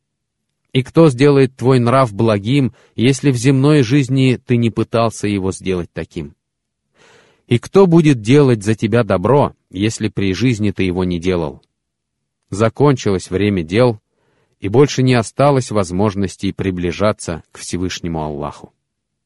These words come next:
Второе, что способствует богобоязненности, нужно чаще вспоминать о смерти.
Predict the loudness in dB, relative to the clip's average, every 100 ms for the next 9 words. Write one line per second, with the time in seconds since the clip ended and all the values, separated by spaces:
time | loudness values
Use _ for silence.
0 | _ _ _ _ _ _ _ _ _ _
1 | _ -6 0 4 6 4 2 0 -2 -2
2 | 0 0 0 0 2 2 -2 -4 -2 2
3 | 2 4 2 0 -2 -2 -4 -6 -6 -10
4 | _ _ _ _ 2 4 4 2 0 0
5 | 0 0 0 -4 -2 -2 0 0 0 -2
6 | -4 -2 -2 -4 -8 -12